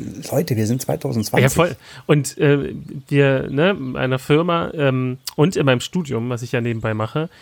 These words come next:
Speaker 2: in beiden Fällen müssen wir alle digitalisieren, noch stärker, ne?
Speaker 1: Mhm.
Speaker 2: Und ich bin damit
Speaker 1: Mhm.
Speaker 2: aufgewachsen, ey. Ich bin, seit ich vier bin, hab ich einen Computer. Ähm, für mich
Speaker 1: Mhm.
Speaker 2: ist das alles total okay und normal und ich weiß, wie das geht.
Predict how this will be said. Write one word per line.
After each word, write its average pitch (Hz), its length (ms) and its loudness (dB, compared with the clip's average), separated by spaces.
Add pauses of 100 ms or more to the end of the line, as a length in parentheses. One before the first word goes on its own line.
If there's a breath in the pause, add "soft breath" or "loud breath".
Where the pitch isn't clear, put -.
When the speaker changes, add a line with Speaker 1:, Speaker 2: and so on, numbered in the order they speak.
(220 loud breath)
Speaker 2:
in 131 120 2
beiden 131 280 4
Fällen 147 440 2
müssen 135 220 0
wir 127 160 0
alle 117 180 -2
digitalisieren, 113 840 0
noch 107 180 0
stärker, 98 460 -6
ne? 170 240 -2 (240 loud breath)
Speaker 1:
Mhm. 113 120 -2
Speaker 2:
Und 117 200 -2
ich 131 180 -2
bin 180 160 4
damit 165 280 4
Speaker 1:
Mhm. 78 40 0
Speaker 2:
aufgewachsen, 117 560 -2
ey. 113 180 -4
Ich 123 140 -6
bin, 135 140 2
seit 135 140 2
ich 131 120 -6
vier 139 200 2
bin, 160 160 2
hab 151 120 0
ich 151 60 -2
einen 156 80 0
Computer. 151 560 -6 (580 loud breath)
Ähm, 135 400 4
für - 140 -2
mich 151 140 4
Speaker 1:
Mhm. - 20 0
Speaker 2:
ist 180 140 -4
das 170 100 -6
alles 147 240 2
total 139 260 -2
okay 240 300 -4
und 127 80 -6
normal 143 460 2 (100)
und 127 80 0
ich 110 80 -4
weiß, 113 160 0
wie 123 80 -6
das - 160 -14
geht. - 240 -12